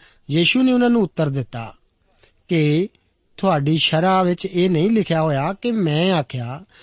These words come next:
"ਤੁਸੀਂ ਦੇਵਤੇ ਹੋ?" ਜੇਕਰ ਉਸਨੇ ਉਹਨਾਂ ਨੂੰ ਦੇਵਤੇ ਆਖਿਆ, ਜਿਨ੍ਹਾਂ ਦੇ ਕੋਲ ਪਰਮੇਸ਼ਰ ਦੀ ਬਾਣੀ ਆਈ ਅਤੇ ਲਿਖਤ ਖੰਡਨ ਨਹੀਂ ਹੋ ਸਕਦੀ,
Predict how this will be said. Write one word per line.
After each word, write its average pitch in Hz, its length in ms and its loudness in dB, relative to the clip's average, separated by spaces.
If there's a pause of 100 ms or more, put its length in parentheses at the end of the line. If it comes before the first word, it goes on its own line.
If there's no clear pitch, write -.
(160)
"ਤੁਸੀਂ 208 260 0
ਦੇਵਤੇ 156 480 0
ਹੋ?" 202 160 -10 (400)
ਜੇਕਰ 226 360 0
ਉਸਨੇ 240 380 0
ਉਹਨਾਂ 233 320 -2
ਨੂੰ 226 140 -2
ਦੇਵਤੇ 180 380 -2
ਆਖਿਆ, 156 320 -4
ਜਿਨ੍ਹਾਂ 165 260 -2
ਦੇ 170 120 -2
ਕੋਲ 202 280 -2
ਪਰਮੇਸ਼ਰ 180 460 -2
ਦੀ 151 140 -2
ਬਾਣੀ 135 340 0
ਆਈ 139 340 0 (540)
ਅਤੇ 160 200 0
ਲਿਖਤ 165 380 0 (360)
ਖੰਡਨ 156 400 0
ਨਹੀਂ 226 240 4
ਹੋ 165 80 2
ਸਕਦੀ, 123 500 -8